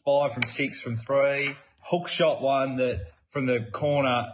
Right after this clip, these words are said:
at literally end of the shot clock, hooked it in. I thought, me and Zach looked at each other on the baseline and said,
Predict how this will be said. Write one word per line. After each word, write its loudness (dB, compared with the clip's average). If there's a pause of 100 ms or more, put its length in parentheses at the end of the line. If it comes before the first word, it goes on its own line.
(100)
at 0
literally -2
end 0
of -2
the -2
shot 2
clock, 2
hooked -4
it -2
in. 0 (420)
I 0
thought, 0
me 4
and -2
Zach 0
looked -2
at 4
each 0
other 4
on 2
the 2
baseline 2
and 0
said, -4